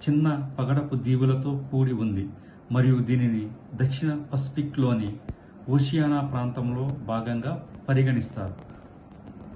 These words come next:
మనం ఇంతకుముందు చెప్పుకున్నట్టుగానే తువాలు రాజధానిని పూనాపుట్టి అంటారు. తువాలు గురించి కొన్ని ఆసక్తికరమైన విషయాలను తెలుసుకుందాం. తువాలు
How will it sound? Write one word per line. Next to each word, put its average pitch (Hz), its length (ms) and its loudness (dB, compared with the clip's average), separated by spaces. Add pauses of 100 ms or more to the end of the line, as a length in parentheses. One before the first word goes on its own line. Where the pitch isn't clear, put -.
(440)
మనం 143 260 8
ఇంతకుముందు 139 440 4
చెప్పుకున్నట్టుగానే 127 920 -2 (420)
తువాలు 160 440 2
రాజధానిని 127 840 2 (640)
పూనాపుట్టి 143 840 2 (840)
అంటారు. 117 420 -2
తువాలు 160 340 4
గురించి 147 380 2
కొన్ని 123 340 0 (100)
ఆసక్తికరమైన 131 880 -2
విషయాలను 117 560 -4
తెలుసుకుందాం. 101 600 -4 (960)
తువాలు 180 560 6